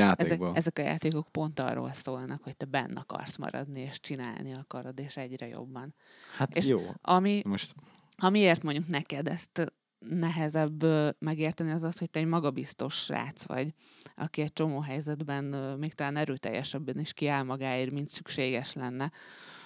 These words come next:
Speaker 2: De hogy, ö, de hogy vannak, akik nem, akik benne maradnak ilyen helyzetben, mert olyan mintát láttak, olyan a személyiségük, hogy nincs elég erejük ahhoz, hogy kilépjenek ezekből a helyzetekből, hanem benne maradnak.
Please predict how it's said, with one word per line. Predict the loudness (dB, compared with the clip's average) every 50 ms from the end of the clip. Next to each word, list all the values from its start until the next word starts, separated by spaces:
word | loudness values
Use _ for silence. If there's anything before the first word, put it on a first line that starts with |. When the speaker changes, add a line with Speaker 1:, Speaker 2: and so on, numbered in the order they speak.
| -20 -16 _
Speaker 2:
De | -4 0 0 2 2 2 0
hogy, | 0 0 0 0 -2 -2 0 0
ö, | 2 2 2 2 0 0 0 -2 -4 -6 _ _ -8
de | -4 -2
hogy | 0 0 2
vannak, | 2 2 0 0 -2 -4
akik | -4 -4 -4 -6 -4 -2
nem, | -2 0 0 0 -2 -2 -6
akik | -8 -10 -8 -6 -2
benne | 0 2 2 2 0 0
maradnak | -2 -2 -2 -2 -2 -4 -4 -6 -8 -6 -6
ilyen | -6 -6 -4
helyzetben, | -4 -4 -6 -4 -4 -4 -4 -4 -4 -4 -2
mert | -2 -2 -2 0
olyan | 2 2 2 2
mintát | 0 0 0 -2 -2 -2 -4 -4 -4 -2
láttak, | -2 -2 -2 -4 -6 -2 -2 -2 0 0 0
olyan | 0 0 0 -2
a | -4
személyiségük, | -6 -6 -6 -6 -6 -4 -4 -4 -4 -6 -6 -6 -6 -4 -4 -6 -6 -6
hogy | -8 -6 -4
nincs | -4 -4 -4 -6 -8 -6
elég | -6 -4 -4 -4 -4 -6 -10 _ -20 -20 _ _ -20 _ _ _
erejük | 0 2 2 4 4 2 0 0 0 -2
ahhoz, | -2 -2 -2 -4 -6 -6
hogy | -8 -10 -10 -4
kilépjenek | -2 0 0 0 0 -2 -4 -4 -4 -4 -4 -4 -4 -4
ezekből | -4 -4 -4 -4 -4 -4 -4 -2
a | -2 -2
helyzetekből, | -2 -2 -2 -4 -4 -6 -6 -6 -6 -6 -6 -2 -2 -2
hanem | -2 -2 -2 -4 -4 -4 -2
benne | -2 -2 -2 -2 -4 -6
maradnak. | -4 -4 -4 -2 -2 -2 -2 -2 -2 -6 -6 -6 -10 _